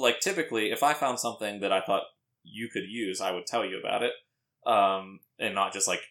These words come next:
hoard it and sell it. Like, I sent, every time I got an arrow of some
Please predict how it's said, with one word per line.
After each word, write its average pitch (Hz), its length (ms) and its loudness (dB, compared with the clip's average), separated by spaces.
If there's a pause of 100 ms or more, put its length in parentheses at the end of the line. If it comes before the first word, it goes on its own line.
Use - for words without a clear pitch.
hoard 95 320 -2
it 85 80 -4
and 87 100 -10
sell 92 260 2
it. 90 140 -2
Like, 92 160 2
I 104 100 6
sent, 107 360 2
every 120 240 4
time 123 180 -2
I 113 80 -2
got 104 160 2
an 95 160 0
arrow 92 440 0
of 95 200 -4
some 90 300 -6